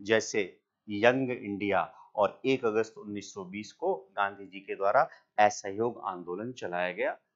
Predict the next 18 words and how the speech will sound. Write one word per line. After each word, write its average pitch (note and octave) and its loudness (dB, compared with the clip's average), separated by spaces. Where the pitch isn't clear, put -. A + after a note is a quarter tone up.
और E3 4
आगे A#2 2
चलकर A2 -4
आप A2 4
देखेंगे G#2 -4
कि - -6
पाँच C3+ 2
फरवरी C3+ -2
उन्नीस A2+ -8
सौ G#2+ -8
बाईस G2 -2
को E3+ -8
उत्तर A#2+ -6
प्रदेश G#2 -10
के C3 -10
चोरी A#2+ -6
चौरा G#2+ -2
नामक G2 -6